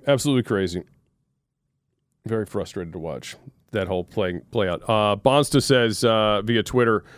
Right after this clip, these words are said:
"We must be the leaders in letting locker room guys go for a few hundred thousand dollars in contract negotiations. Antonio Pierce, Ryan Clark, uh, Lorenzo Alexander, just unreal."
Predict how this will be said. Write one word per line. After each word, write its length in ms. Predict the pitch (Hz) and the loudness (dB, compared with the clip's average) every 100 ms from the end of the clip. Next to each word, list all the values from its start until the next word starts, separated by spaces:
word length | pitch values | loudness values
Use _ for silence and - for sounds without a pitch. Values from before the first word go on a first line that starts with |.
| - _ | -20 _
"We 140 | 131 151 | 2 4
must 320 | 151 147 - | 4 2 2
be 140 | 135 | 2
the 80 | 127 | 4
leaders 460 | 117 127 135 139 113 | 2 2 4 2 2
in 80 | |
letting 440 | 107 117 113 98 90 | 2 2 2 -2 -2
locker 400 | 110 107 143 147 | 0 0 2 2
room 220 | 127 113 | 2 2
guys 420 | 107 107 123 117 - | 2 2 2 0 0
go 220 | 107 107 | 0 2
for 120 | 101 | 0
a 40 | 92 | -2
few 220 | 117 113 | 0 2
hundred 240 | 117 107 | 2 2
thousand 320 | 104 98 101 | 0 0 -2
dollars 300 | 90 90 101 | -4 -2 -4
in 60 | 90 | -6
contract 440 | - 95 104 98 | -4 -2 0 -2
negotiations. 680 | 90 85 80 - 80 - 87 | -2 -4 -4 -4 -4 -4 -6
Antonio 440 | 95 95 110 101 92 | -4 -2 0 0 -2
Pierce, 400 | - 98 92 - | 0 -2 -2 -2
Ryan 240 | 90 90 | -2 -2
Clark, 420 | 85 95 90 87 - - - _ _ _ - | -2 0 0 -2 -10 -20 -20 _ _ _ -4
uh, 160 | 101 | -2
Lorenzo 400 | 101 107 107 110 | 0 2 2 2
Alexander, 480 | 98 98 92 101 92 | 2 2 2 0 0
just 220 | 104 123 | 0 0
unreal." 500 | 95 82 95 101 85 | 0 0 0 0 -2